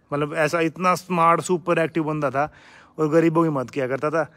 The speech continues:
और जिसका, मतलब, समझो कि हेल्प करने की सोच ली ना, तो सोच ही ली। ऐसा बंदा था जानी चोर हमारे मित्र, बहुत खूब। ये देखो जी, ये डीप वेल को फिर मैं दोबारा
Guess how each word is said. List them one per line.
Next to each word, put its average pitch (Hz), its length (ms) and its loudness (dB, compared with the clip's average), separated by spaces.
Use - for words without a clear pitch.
और 139 100 -6
जिसका, 151 420 0
मतलब, 147 320 -4
समझो 151 260 -4
कि 156 100 -2
हेल्प 143 260 0
करने 156 220 0
की 151 60 0
सोच 151 260 -4
ली 139 100 -4
ना, 147 120 -2
तो 151 160 -4
सोच 170 340 0
ही 127 60 -2
ली। 107 120 -10
ऐसा 147 220 -2
बंदा 131 260 -6
था 131 120 -8
जानी 131 280 -6
चोर 127 180 -4
हमारे 117 220 -6
मित्र, 120 340 -10
बहुत - 320 -10
खूब। - 360 -12
ये 127 180 -8
देखो 104 240 -12
जी, 104 220 -12
ये 143 80 0
डीप 135 260 -6
वेल 143 140 -4
को 139 160 -4
फिर 131 180 -8
मैं 139 160 -6
दोबारा 131 300 -4